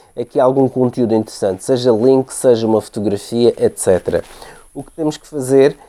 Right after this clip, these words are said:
é selecionar aquilo que queremos, se for um texto, selecionamos o texto, se for a fotografia, se for uma fotografia, por exemplo, ou um link,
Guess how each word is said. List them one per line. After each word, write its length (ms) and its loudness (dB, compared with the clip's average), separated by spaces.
é 220 -2
selecionar 840 2
aquilo 260 -4
que 180 -12
queremos, 340 0
se 60 -20
for 160 -2
um 100 2
texto, 300 0
selecionamos 680 -2
o 80 -2
texto, 420 2
se 100 -12
for 180 0
a 60 4
fotografia, 720 -2
se 100 -20
for 120 -10
uma 160 0
fotografia, 580 -4
por 120 -2
exemplo, 320 2
ou 140 2
um 80 2
link, 240 0